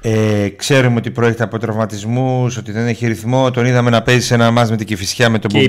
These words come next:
Speaker 1: Μπουμπί και
Speaker 2: θάλασσα.
Speaker 1: δεν ήταν καλός καθόλου,
Speaker 2: Έτσι.
Speaker 1: δέχτηκε γκολ η ομάδα του. Υπάρχει ο Βιερίνιο, ο οποίος είναι στη τελευταία του χρονιά, ε,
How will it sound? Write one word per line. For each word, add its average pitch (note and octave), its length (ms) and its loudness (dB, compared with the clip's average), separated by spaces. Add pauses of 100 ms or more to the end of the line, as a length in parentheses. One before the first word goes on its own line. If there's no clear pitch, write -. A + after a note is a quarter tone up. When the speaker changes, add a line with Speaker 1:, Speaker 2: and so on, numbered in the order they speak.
Speaker 1:
Μπουμπί A#2 80 0
και A#2+ 80 2
Speaker 2:
θάλασσα. A2+ 400 2 (400)
Speaker 1:
δεν B2 180 2
ήταν A2+ 180 0
καλός A2 260 2
καθόλου, A2 360 -2
Speaker 2:
Έτσι. G#2 120 0
Speaker 1:
δέχτηκε G2 260 -6
γκολ G2 200 0
η F#2+ 40 0
ομάδα A#2+ 360 0
του. F3 320 -6 (880)
Υπάρχει D3 380 2
ο C3 60 2
Βιερίνιο, C3+ 420 4
ο - 20 2
οποίος B2+ 200 -2
είναι C3+ 100 -4
στη B2+ 100 -10
τελευταία C3 500 0
του B2+ 100 -8
χρονιά, A#2+ 800 0 (360)
ε, B2 440 0